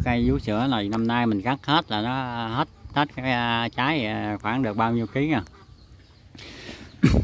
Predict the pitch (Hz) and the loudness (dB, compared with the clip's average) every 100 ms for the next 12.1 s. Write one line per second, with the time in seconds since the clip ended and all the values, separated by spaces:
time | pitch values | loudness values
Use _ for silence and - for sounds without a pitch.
0 | - - - - - - 104 104 107 123 | 0 -8 -12 -20 -20 -10 -6 -4 0 2
1 | 113 104 107 156 143 104 139 135 117 117 | 2 2 2 4 4 2 0 2 2 2
2 | 110 143 110 120 127 107 117 147 123 101 | 2 4 2 2 2 2 2 2 2 0
3 | 98 127 147 - 117 110 147 - 120 151 | 0 -2 -2 -2 -2 0 -2 -2 -2 -2
4 | 117 113 131 120 110 139 107 101 113 113 | -2 0 2 4 4 4 2 2 2 2
5 | 107 101 120 135 104 98 104 107 139 143 | 2 2 2 0 -2 -4 -2 0 4 4
6 | 139 123 117 104 101 101 117 107 120 110 | 4 2 0 -2 -2 0 -2 2 2 4
7 | 120 107 104 107 107 107 110 98 98 98 | 2 2 0 -2 -2 -2 -2 0 -2 -2
8 | 104 98 110 139 123 117 120 113 101 131 | -4 -2 0 2 4 4 2 2 4 2
9 | 151 143 117 110 120 110 151 156 123 104 | 4 6 4 4 0 2 4 6 4 2
10 | - - - - - - - - - - | -2 -2 -2 -4 -6 -10 -12 -6 -4 -2
11 | 92 95 101 131 135 120 117 110 120 117 | -2 0 4 6 6 6 4 4 4 4
12 | 113 | 4